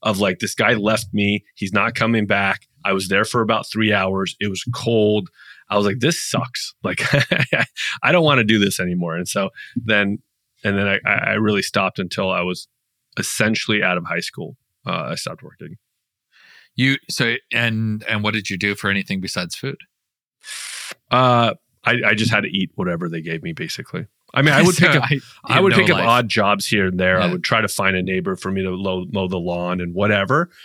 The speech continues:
Speaker 1: I was always able to buy myself, like, a backpack or a new pair of shoes, but it
Speaker 2: Sure.
Speaker 1: wasn't, like, that much. I'd
Speaker 2: Consistent.
Speaker 1: Yeah. "Dad, can I
Speaker 2: Yeah.
Speaker 1: wash your car? Can I help this, that?"
Speaker 2: Yeah, yeah, I got you. Did you, uh,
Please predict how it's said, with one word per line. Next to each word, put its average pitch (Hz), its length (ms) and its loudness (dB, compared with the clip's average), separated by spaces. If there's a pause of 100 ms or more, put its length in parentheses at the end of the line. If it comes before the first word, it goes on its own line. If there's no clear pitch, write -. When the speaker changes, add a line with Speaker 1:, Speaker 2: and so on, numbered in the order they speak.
(160)
Speaker 1:
I 117 100 4
was 123 140 4
always 131 220 6
able 113 180 4
to 101 60 2
buy 95 220 2
myself, 95 400 0
like, 92 140 -4
a 98 60 -4
backpack 90 640 -4
or 90 140 -2
a - 20 -2
new 95 160 -2
pair 90 220 -2
of - 60 -4
shoes, 104 440 -2 (280)
but 107 80 -4
it 101 40 0
Speaker 2:
Sure. 101 80 2
Speaker 1:
wasn't, 101 260 0
like, 87 260 -6 (680)
that 90 160 -2
much. 87 140 -6
I'd 87 80 0
Speaker 2:
Consistent. 90 520 -4 (200)
Speaker 1:
Yeah. 95 240 0 (120)
"Dad, 101 240 2
can 107 120 0
I 95 40 0
Speaker 2:
Yeah. 95 100 2
Speaker 1:
wash 95 200 -2
your 87 100 -8
car? 92 460 0
Can 90 180 -10
I 82 160 -10
help 92 340 -6
this, 87 380 -6 (100)
that?" 76 240 -8 (500)
Speaker 2:
Yeah, 98 280 0
yeah, 90 160 -4
I 85 80 -4
got 90 240 -6
you. 80 80 -14 (640)
Did 123 160 -2
you, 131 200 2
uh, 110 320 2